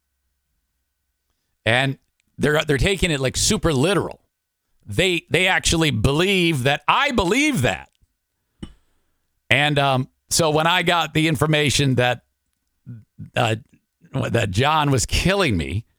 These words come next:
I was like, "Well, fuck yes." So let's get after it. Uh,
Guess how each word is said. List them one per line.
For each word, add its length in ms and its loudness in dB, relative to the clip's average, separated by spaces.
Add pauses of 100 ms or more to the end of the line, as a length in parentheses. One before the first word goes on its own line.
(300)
I 140 0
was 240 -2
like, 220 -6
"Well, 260 -10 (180)
fuck 600 0
yes." 760 -2 (1200)
So 160 -2
let's 180 -2
get 140 0
after 320 -6
it. 60 -20 (4000)
Uh, 200 2